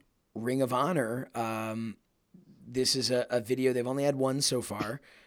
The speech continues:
that is kinda, uh, letting everybody know what,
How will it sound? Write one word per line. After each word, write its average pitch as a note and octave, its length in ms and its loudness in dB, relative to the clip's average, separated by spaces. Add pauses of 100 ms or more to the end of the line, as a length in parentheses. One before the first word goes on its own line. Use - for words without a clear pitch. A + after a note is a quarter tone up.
(160)
that B2 380 0
is B2 380 0
kinda, C3+ 600 4
uh, A#2 280 2 (840)
letting C3+ 360 2
everybody E3+ 360 4
know D3 180 6
what, C#3+ 420 6